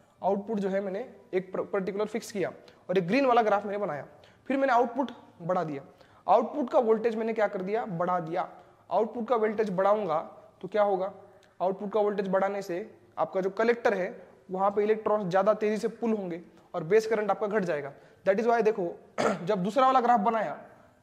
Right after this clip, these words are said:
तब जो है क्या बोलते हैं output voltage ज्यादा रखा था, वीओपी टू output voltage क्या था, ज्यादा था। Output voltage ज्यादा होने के कारण आपका जो collector side है वहां पे ज्यादा pull हुए electrons, इसलिए base से,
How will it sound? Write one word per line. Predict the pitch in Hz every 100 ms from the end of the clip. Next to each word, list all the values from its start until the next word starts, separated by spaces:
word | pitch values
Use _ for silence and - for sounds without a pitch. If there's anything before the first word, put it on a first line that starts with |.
| -
तब | 220 - - - _ -
जो | 175
है | 208 170 180
क्या | 196
बोलते | 190 185 185
हैं | 214
output | 196 202 226
voltage | 220 202 196 233
ज्यादा | 180 196 214
रखा | 180 170
था, | 139 - - - 170
वीओपी | 180 202 196 202
टू | 202
output | 190 190 202
voltage | 196 190
क्या | 214
था, | 233
ज्यादा | 185 147
था। | 139 - - _ -
Output | 208 220 262 233
voltage | 214 196 196 214
ज्यादा | 185 180 185
होने | 180 180
के | 180
कारण | 180 175 170 151 180 - _ _ -
आपका | 165 -
जो | 180 180
collector | 196 202 196 226
side | 220 180
है | 165
वहां | 170 175 180
पे | 180
ज्यादा | 175 175 196
pull | 190 220 220
हुए | 196 185
electrons, | 180 185 170 165 - - _
इसलिए | 180 196 190 208 233 - - _
base | 151 214 240 -
से, | 254 269 -